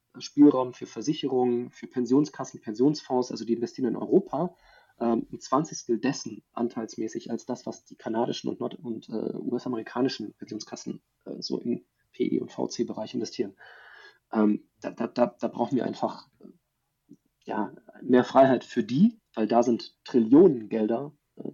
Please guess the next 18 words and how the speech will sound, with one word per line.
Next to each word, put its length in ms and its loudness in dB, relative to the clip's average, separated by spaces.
die 80 -4
dann 160 -4
eben 320 -4
nicht 160 -2
so 80 -6
investiert 400 -10
werden. 260 -4
Also 140 -18
da 180 -6
wenigstens 300 -10
so 80 -10
ein, 220 -10
so 100 -14
ein, 100 -12
so 140 -16
ein 60 -12
bisschen 280 -4
was. 220 -4